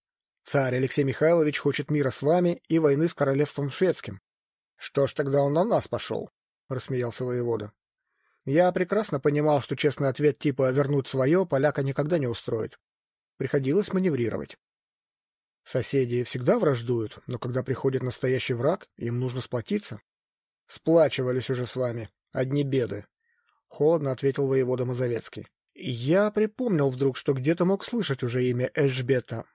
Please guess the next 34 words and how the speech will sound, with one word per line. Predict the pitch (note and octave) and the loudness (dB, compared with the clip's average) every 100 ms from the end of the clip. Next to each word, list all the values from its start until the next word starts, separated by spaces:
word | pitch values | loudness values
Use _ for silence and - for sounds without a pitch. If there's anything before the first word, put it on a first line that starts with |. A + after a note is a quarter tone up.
| - | -10
но | C3 C3+ | -4 0
вот | D3+ | 0
где? | C#3+ F#3 G3+ F#2+ - _ _ _ _ _ _ - | -2 -2 -4 -4 -14 _ _ _ _ _ _ -8
Конечно | B2 C#3+ G3+ F3 | -2 0 0 0
же, | D3 | -2
при | D3 C3+ | 0 2
виде | C#3 C3+ | 2 0
красивой | C3+ B2+ F3 D3 | 0 0 2 2
чернобровой | C3+ C3 B2+ C3+ B2+ | 0 -2 0 0 0
полячки | - A#2+ C3+ D#3+ D3 | 0 0 2 0 -2
в | C3 | -2
голове | C3 B2 C#3+ | 0 2 2
у | C#3+ | 2
меня | C#3 B2+ | 0 0
возникла | C3 C#3 C3+ C3+ | 0 -2 -2 -2
лишь | C3 C#3 | -2 -2
одна | D3 F3 B2+ | -2 0 -2
ассоциация — | - - A#2 A2 - G#2 - _ _ | -6 -6 -6 -6 -8 -12 -12 _ _
с | - | -12
Тарасом | - C3 B2+ D3+ E3+ | -2 0 0 -2 0
Бульбой. | F3 A#2+ G2+ - _ _ _ _ _ | 0 0 -2 -8 _ _ _ _ _
Вот | B2+ C3 | -8 0
только | D3 C3 | 0 0
в | C3+ | -4
повести | - C#3 C3+ C3+ | 2 2 2 -4
Николая | C3 C#3 C3 B2+ | -2 0 2 2
Васильевича | C3+ - F#3+ E3 C3 B2 | 0 0 0 0 0 -4
что | - B2 | -4 -6
паночка, | - C#3+ E3 - C#3+ | -2 -2 -2 -4 -8
что | - | 0
её | C3+ C3 B2 | 0 2 0
отец | C#3+ C#3 | 0 -2
оставались | D3 - B2+ B2 C3 | -4 -4 -2 -2 0
безымянными. | C#3 D3 G3 D#3+ A2+ G#2+ G2 | -2 0 0 0 -2 -6 -10